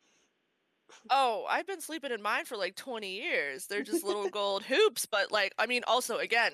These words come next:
Speaker 1: sleeping in them for twenty years, so this was a twenty-two-year-old set of gold earrings from Walmart.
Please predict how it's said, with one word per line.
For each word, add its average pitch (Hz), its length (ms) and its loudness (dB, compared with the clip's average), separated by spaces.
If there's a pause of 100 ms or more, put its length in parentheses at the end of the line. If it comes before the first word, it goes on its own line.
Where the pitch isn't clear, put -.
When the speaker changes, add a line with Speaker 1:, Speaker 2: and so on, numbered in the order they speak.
Speaker 1:
sleeping 185 400 -6
in 180 60 -4
them 202 100 -4
for 170 100 -12
twenty 202 400 -8
years, 185 380 0
so 208 80 -6
this 196 160 -4
was 175 100 -8
a 165 60 -8
twenty-two-year-old - 3750 -4
set 226 580 4
of 175 280 -4
gold 247 340 2
earrings 294 500 0
from 311 240 -8
Walmart. 131 600 2